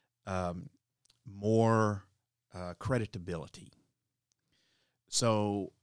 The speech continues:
I took not one but two certification classes from the, uh, now defunct International Ghost Hunter Society. And the only reason that that,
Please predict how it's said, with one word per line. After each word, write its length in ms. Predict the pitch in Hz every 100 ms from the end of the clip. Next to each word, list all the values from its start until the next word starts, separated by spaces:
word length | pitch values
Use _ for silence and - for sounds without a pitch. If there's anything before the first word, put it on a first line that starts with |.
| _ _ _
I 320 | 113 120 160 160
took 420 | - 120 107 - - _ _ _ _ -
not 280 | 107 127
one 260 | 113 117 117
but 180 | 101 -
two 600 | - 147 208 180 92 90 _ _ _
certification 800 | - - 131 120 - 135 185 -
classes 580 | 92 98 85 82 - 95
from 320 | - 113 101
the, 280 | 95 95 92
uh, 300 | - 87 85 85 _ _
now 180 | 104 117
defunct 500 | 117 101 123 113 - - - - _
International 600 | 127 120 110 107 - 98
Ghost 320 | 90 113 156 -
Hunter 260 | 85 -
Society. 640 | 82 - - - - - 92
And 120 | 101
the 40 | 120
only 180 | 160
reason 320 | 143 151 135 104
that 100 | 95
that, 180 | 110